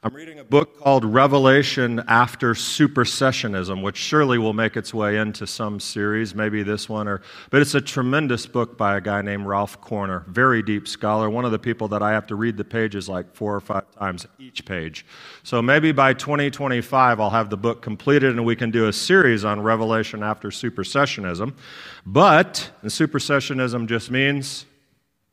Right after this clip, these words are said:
replacement theology. That's the nice theological term for it. But Ralph Corner makes a really interesting point that I think a lot of people should understand in our,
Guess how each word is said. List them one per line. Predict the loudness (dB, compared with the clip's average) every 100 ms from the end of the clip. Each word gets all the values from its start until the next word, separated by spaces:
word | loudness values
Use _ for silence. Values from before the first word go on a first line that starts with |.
| _ _ _ _ _ _ _ -2
replacement | 0 0 0 2 2 -2 -6 -6
theology. | -4 -2 -2 -4 -10 -16 -18 _
That's | -8 -8 -8
the | -4
nice | 0 0 -2 -10 -14 _ _
theological | -6 -2 -2 -4 -8 -12
term | -10 -8 -8 -8
for | -8 -8
it. | -10 _ _ _ _ _ _ _ _ _ _ _ _ _ _ _ _ _ _ _ _ -14
But | 2 4 4 0 0
Ralph | 6 6 4 0
Corner | 0 2 2
makes | 4 2 2 -2
a |
really | 2 4 4
interesting | 2 -2 -6 -6 -6
point | -4 -4 -2
that | -2
I | -2
think | -2 -6
a | -4
lot | 0 0
of | -2
people | -6 -8
should | -8 -6
understand | -6 -6 -10 -8 -6 -6 -8
in | -8
our, | -4 -4